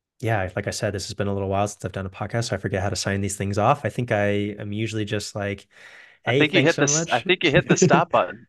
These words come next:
Speaker 1: Hit the stop button? Um, oh,
Speaker 2: Yeah.
Speaker 1: I know my sign off is, "To all my builders out there, I salute you." Bob, thank you again.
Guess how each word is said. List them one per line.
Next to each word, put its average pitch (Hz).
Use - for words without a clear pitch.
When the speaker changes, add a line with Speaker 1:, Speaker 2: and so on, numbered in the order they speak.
Speaker 1:
Hit -
the 143
stop 127
button? 165
Um, 107
oh, 123
Speaker 2:
Yeah. -
Speaker 1:
I 151
know 170
my 151
sign 131
off 139
is, 113
"To 139
all 135
my 131
builders 113
out 95
there, 92
I 107
salute 101
you." 85
Bob, 117
thank 120
you 123
again. 113